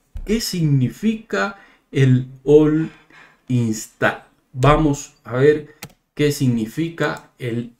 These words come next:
all install. Para ello vamos a la referencia de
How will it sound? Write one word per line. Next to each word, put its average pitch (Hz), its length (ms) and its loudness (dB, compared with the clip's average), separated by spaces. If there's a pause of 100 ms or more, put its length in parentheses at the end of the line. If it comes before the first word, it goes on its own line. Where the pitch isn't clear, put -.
all 143 500 2 (280)
install. 110 560 -8 (160)
Para 98 240 -6
ello 131 160 4
vamos 139 460 0 (680)
a 120 80 -4
la 107 160 -6
referencia 160 880 -2
de 156 460 -2